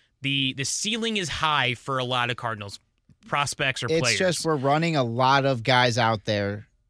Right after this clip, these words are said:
Speaker 2: We just don't have, we have Paul Goldschmidt, who is a proven guy.
Speaker 1: And the other thing
Speaker 2: And
Speaker 1: is
Speaker 2: that's where the list kinda stops.
Speaker 1: Maybe, yeah. Our starting rotation is one of the best in,
Speaker 2: Correct.
Speaker 1: probably one of the best in the N L.
Speaker 2: You're correct.
Speaker 1: So,
Speaker 2: Yep.
Speaker 1: like, you look at the start, but that's my thing. So, like, my thing is,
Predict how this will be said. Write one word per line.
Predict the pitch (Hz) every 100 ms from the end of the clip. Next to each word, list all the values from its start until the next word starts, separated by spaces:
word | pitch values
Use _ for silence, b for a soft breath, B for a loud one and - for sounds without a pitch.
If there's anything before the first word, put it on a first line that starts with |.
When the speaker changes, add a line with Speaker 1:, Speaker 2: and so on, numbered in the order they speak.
| _ 104
Speaker 2:
We | 143 151
just | 160
don't | 127 165 151
have, | 156 143
we | 135
have | 156 131
Paul | - 160 160
Goldschmidt, | 143 143 135 135 117
who | 117 127
is | 117
a | 110
proven | - 139 120 110
guy. | 107 95
Speaker 1:
And | 135
the | 135
other | 156 185
thing | - 180 156
Speaker 2:
And | 139
Speaker 1:
is |
Speaker 2:
that's | 143 135
where | 143
the | 127
list | 123 123 - -
kinda | 127 104
stops. | - 107 85 - - 147
Speaker 1:
Maybe, | 165 123 104
yeah. | 107 135 113 110 160
Our | 220
starting | 277 247
rotation | 208 175 - 175 156 135
is | 104 - - -
one | 151 208
of | 175
the |
best | 127 180 180 -
in, | 165
Speaker 2:
Correct. | 156 120 107
Speaker 1:
probably | 226 170
one | 165
of |
the | 156
best | 165
in | 165
the | 147
N | 117
L. | 156 131 -
Speaker 2:
You're | 131 123
correct. | 147 104 101 - -
Speaker 1:
So, | 151 139
Speaker 2:
Yep. | 139
Speaker 1:
like, | 139 127 131
you | 151
look | 180
at | 170
the | 147
start, | 175 160
but | 160
that's | 185 156
my | 175 175
thing. | 190 196 107
So, | - 147
like, | 139
my | 139 220
thing | 202 160
is, | 185 170